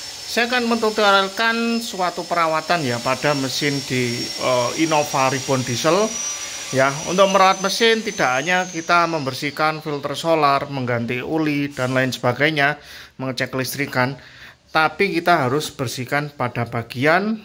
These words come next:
filter udaranya. Tapi pada video kali ini saya bukan membersihkan pada bagian komponen filter udaranya secara langsung, tapi saya membersihkan bagian yang ada di filter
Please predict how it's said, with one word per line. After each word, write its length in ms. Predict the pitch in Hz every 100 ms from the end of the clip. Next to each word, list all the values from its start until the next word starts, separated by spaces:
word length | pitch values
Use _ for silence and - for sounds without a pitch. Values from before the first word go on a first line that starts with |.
| -
filter 680 | 143 127 123 - 156 147 147 - _ _ - _ -
udaranya. 880 | 135 - 123 110 104 110 110 98 - - - -
Tapi 580 | 123 - 151 208 226 -
pada 240 | 139 123
video 220 | 117 123
kali 240 | 123 127 147
ini 420 | 208 269 349 349 - - - _
saya 240 | - 202 175
bukan 240 | 170 175
membersihkan 800 | 175 165 139 - 147 175 185 180
pada 320 | 135 139 139
bagian 480 | 120 - 135 139 139
komponen 480 | 139 127 131 143 147
filter 480 | 147 143 127 143 143
udaranya 560 | 143 120 120 120 127
secara 320 | 127 131 131
langsung, 400 | 131 131 175 202 233 - - - - - -
tapi 240 | 190 254
saya 240 | 240 240 240
membersihkan 800 | 220 190 185 - 180 214 220 214
bagian 560 | 156 143 143 135 156 208 208
yang 160 | 190 196
ada 420 | 170 180 - 202 196
di 160 | 160 147
filter 480 | 165 175 175 165